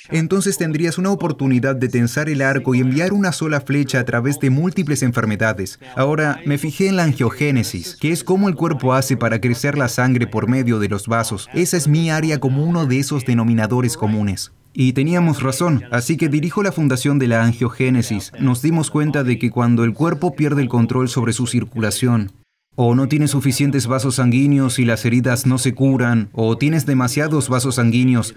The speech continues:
¿te quedas ciego o te crece el cáncer? Así,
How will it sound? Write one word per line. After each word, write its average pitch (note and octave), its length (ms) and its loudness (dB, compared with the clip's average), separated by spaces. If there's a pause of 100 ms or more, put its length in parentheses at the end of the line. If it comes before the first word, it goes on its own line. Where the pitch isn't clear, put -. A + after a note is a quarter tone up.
¿te A#2+ 140 -2
quedas C#3+ 260 0
ciego E3+ 340 2
o E3+ 100 2
te B2 120 -2
crece B2 300 0
el G2+ 80 -2
cáncer? B2 460 -2 (500)
Así, C#3+ 640 2